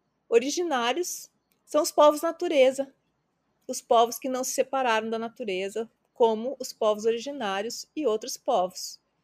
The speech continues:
É, o que muita gente não sabe, por exemplo, é que parte da Amazônia, isso é comprovado cientificamente, foi plantada pelos ancestrais dos atuais indígenas. A Amazônia, parte dela é uma floresta cultural.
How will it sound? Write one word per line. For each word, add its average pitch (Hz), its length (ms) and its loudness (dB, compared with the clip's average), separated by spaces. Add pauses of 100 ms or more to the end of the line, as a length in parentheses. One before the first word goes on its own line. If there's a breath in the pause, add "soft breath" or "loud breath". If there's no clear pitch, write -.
(460)
É, 208 80 0
o 208 40 0
que 233 120 -8
muita 247 260 2
gente 233 260 -2
não 226 120 -4
sabe, 202 280 -4
por 220 120 -2
exemplo, 262 360 -6
é 349 60 -6
que - 100 -6
parte 254 480 2
da 240 100 -4
Amazônia, 240 600 -6
isso 226 200 -6
é 214 40 -8
comprovado 208 680 -4
cientificamente, 220 1000 -10 (500)
foi 269 240 6 (180)
plantada 285 800 0 (560)
pelos 247 260 4
ancestrais 220 720 -2
dos 233 80 -8
atuais 233 360 -2
indígenas. 226 560 -8
A 185 40 -6
Amazônia, 190 600 -6 (140)
parte 208 400 -2
dela 196 320 -2
é - 20 -8
uma 226 140 -10
floresta 240 400 -6
cultural. 254 640 -6